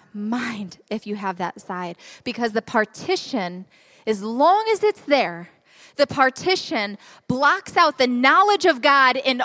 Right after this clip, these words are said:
all areas of your life. You can have some of it, but I'm gonna block out just this part over here. But you will not walk in freedom as long as you are focused on this part. As long as this part is separated from God,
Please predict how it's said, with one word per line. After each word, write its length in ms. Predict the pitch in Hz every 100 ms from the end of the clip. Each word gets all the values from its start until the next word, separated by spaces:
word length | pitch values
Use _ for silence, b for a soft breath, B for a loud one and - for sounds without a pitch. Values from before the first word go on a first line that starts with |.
| -
all 340 | 320 320 285 262
areas 400 | 254 214 202 185
of 120 | 226 180
your 120 | 196
life. 400 | 190 135 180 - -
You 120 | 330
can 100 | 539
have 140 | 427
some 220 | 427 440 302
of 120 | 226
it, 180 | 190 - _ _ _ _ _ _ _
but 100 | 269
I'm 60 | 285
gonna 120 | 254
block 280 | 247 262 262
out 140 | 226
just 160 | 277 -
this 160 | 240
part 220 | - 226
over 160 | 202 190
here. 380 | - 190 156 185 b b -
But 180 | 277 269
you 80 |
will 100 | 254
not 160 | 254 214
walk 220 | 226 233
in 80 | 208
freedom 500 | - 311 339 208 214 -
as 160 | 233
long 220 | 226 226
as 120 | 226 214
you 60 |
are 100 | 208
focused 460 | 196 247 226 220 -
on 140 | 202
this 160 | 196 -
part. 200 | 220 -
As 140 | 220
long 260 | 269 311 392
as 120 | 339
this 180 | 320 -
part 320 | - 269 247
is 100 | 220
separated 720 | - - 349 339 320 294 277
from 200 | - 247
God, 240 | 233 220